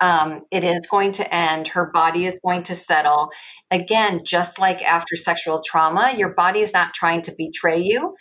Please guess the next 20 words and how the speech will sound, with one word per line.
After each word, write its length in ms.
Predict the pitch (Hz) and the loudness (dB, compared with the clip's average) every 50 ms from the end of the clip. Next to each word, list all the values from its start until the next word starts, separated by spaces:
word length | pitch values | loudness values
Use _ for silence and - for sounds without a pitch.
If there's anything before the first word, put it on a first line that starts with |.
| - - - - _ _ | -18 -20 -20 -20 _ _
It 140 | 208 196 | -2 2
just 260 | - 214 214 220 - - | 2 0 0 0 -2 -2
comes 240 | - 208 208 196 | 0 0 0 2
up 160 | 214 196 202 - | 0 -2 0 0
with 160 | 196 185 - | -2 -2 0
some 220 | - 180 180 180 | 0 0 2 2
adaptations 920 | 165 170 170 165 180 170 170 - - - 185 170 170 - - 214 220 220 220 | 2 2 2 2 2 0 0 -2 -6 -4 -2 0 0 0 0 -2 -2 0 -2
to 100 | - 196 | -4 -4
keep 300 | 196 - - 190 190 - | -6 -6 -6 -6 -6 -4
you 120 | 180 170 160 | -2 -2 -2
safe. 500 | - - - 160 160 196 269 339 - - - - - | -2 -2 0 0 2 2 0 -2 -6 -12 -18 -6 -4
And 120 | 180 180 | -2 2
that's 280 | 196 190 196 196 - - | 2 2 0 0 -2 -4
the 80 | 196 190 | -4 -4
same 480 | - - - 214 202 196 202 202 202 202 | -2 -2 0 0 0 2 2 0 -2 -2
process 540 | - - 180 180 175 - - 170 170 - - | 0 2 2 2 2 0 -2 -2 -2 -2 -4
that's 220 | 165 165 165 - - | -6 -6 -6 -2 0
happening 440 | 165 160 160 - 165 160 160 147 | 0 0 0 -2 -4 -6 -4 -6
in 140 | 151 151 151 | -6 -8 -4
pregnancy. 720 | - 175 160 156 175 175 175 - - - 214 220 226 226 | -2 -2 -2 -2 -2 -6 -6 -4 0 2 2 2 0 -2